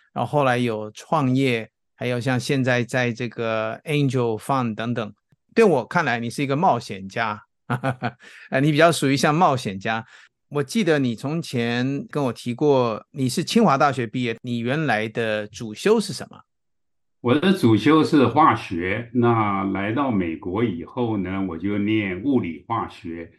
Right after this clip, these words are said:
Speaker 2: 再讲得清楚一点，就是表面科学、表面物理、表面化学，呃，这个就是比较，呃，specialized 了。
Speaker 1: 物，物理化学啊，这个，<laughs> 我记得我在大学的时候，我觉得那是化学里面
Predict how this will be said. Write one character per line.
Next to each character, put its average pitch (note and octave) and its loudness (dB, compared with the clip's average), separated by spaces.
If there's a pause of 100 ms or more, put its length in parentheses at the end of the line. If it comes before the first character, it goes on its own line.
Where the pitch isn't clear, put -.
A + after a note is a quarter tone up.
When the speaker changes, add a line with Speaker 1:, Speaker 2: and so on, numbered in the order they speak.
(360)
Speaker 2:
再 C#3+ 2
讲 F#2+ 2
得 A2 2
清 F3 2
楚 G2 -2
一 A#2 0
点， F2 -2
就 G2+ -2
是 - -6
表 D#2 -6
面 A#2 0
科 C#3 -4
学、 E2 -10 (140)
表 F#2 -2
面 C#3+ 6
物 C#3+ 6
理、 F2+ 0
表 D#2+ -6
面 G2+ 2
化 G2 -2
学， D#2+ -14 (520)
呃， F#2 -6
这 A#2 0
个 G#2 4
就 G#2 6
是 G2 2
比 G2 2
较， F2 -2
呃， F2+ -10
specialized F#2+ 2
了。 D#2 -12 (540)
Speaker 1:
物， D3+ -2
物 F3 8
理 C3+ 2
化 C#3+ 2
学 A#2 -6
啊， G#2 -8
这 D#3 -4
个， A2+ -2 (500)
<laughs> - -20
我 C#3+ -2
记 C#3+ 0
得 E3+ 6
我 D#3+ 6
在 D3+ 6
大 D#3+ 4
学 C#3 0
的 C#3+ 2
时 C3 -2
候， C3 0
我 B2+ -2
觉 C#3 -4
得 D#3 0
那 - -2
是 C#3+ -6
化 D3+ 2
学 C3+ -2
里 B2+ -4
面 B2+ -6